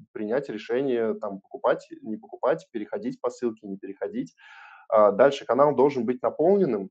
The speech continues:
то есть, ну, там, ну, хотя бы десять постов должно быть, хоть какое-то количество подписчиков, э, ну, хоть что-то в этом канале должно быть. И, э, всё, что в этом канале есть, должно соответствовать этим самым правилам,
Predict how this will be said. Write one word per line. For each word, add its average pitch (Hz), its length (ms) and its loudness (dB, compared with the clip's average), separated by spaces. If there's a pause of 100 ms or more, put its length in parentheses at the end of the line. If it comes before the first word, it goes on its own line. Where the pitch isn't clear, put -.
(100)
то 113 80 0
есть, 110 200 -4
ну, 143 160 -2
там, 131 260 2
ну, 131 60 0
хотя 151 280 0
бы 165 100 -2
десять 123 420 -6
постов 110 460 -2
должно 101 340 -2
быть, 98 180 -10
хоть 143 180 -10
какое-то 165 440 0
количество 131 540 -4
подписчиков, 131 960 -4 (200)
э, - 20 -2 (140)
ну, 156 180 -2
хоть 143 220 -4
что-то 180 320 -2
в 123 80 0
этом 127 240 -4
канале 117 360 -2
должно 110 400 -4
быть. 190 240 -6 (380)
И, 120 220 2
э, 113 800 0 (300)
всё, 151 280 -6
что 117 220 -12
в 107 80 -12
этом 110 220 -14
канале 113 400 -10
есть, 208 360 -8
должно 104 280 -8
соответствовать - 600 -6
этим 120 240 -18
самым 123 300 -4
правилам, 110 380 -2